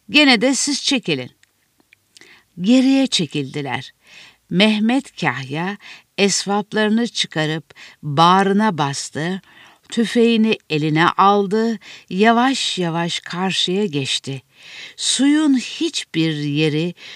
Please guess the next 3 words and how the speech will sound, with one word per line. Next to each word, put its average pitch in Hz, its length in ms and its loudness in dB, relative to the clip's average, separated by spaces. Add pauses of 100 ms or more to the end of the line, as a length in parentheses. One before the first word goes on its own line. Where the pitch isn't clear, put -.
(120)
göğüs 240 680 2
hizasını 170 720 -2
geçmemişti. 120 1040 -4